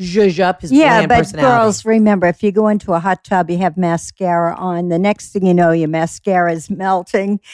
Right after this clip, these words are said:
Speaker 2: and you look like Alice Cooper.
Speaker 1: And we're not trying to do that.
Speaker 2: No.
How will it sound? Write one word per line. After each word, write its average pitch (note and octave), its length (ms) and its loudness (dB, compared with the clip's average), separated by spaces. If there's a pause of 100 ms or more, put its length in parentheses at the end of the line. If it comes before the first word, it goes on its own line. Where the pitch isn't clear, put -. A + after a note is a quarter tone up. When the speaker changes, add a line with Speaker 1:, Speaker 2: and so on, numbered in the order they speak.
(240)
Speaker 2:
and A3+ 160 0
you A3+ 140 2
look B3 200 2
like G3 220 -2
Alice F#3 380 2
Cooper. F3+ 600 -2 (120)
Speaker 1:
And A3+ 120 0
we're A3 80 2
not G#3 200 0
trying G#3 160 0
to F3+ 60 0
do F3 160 2
that. G#2 260 -6
Speaker 2:
No. G#3+ 160 0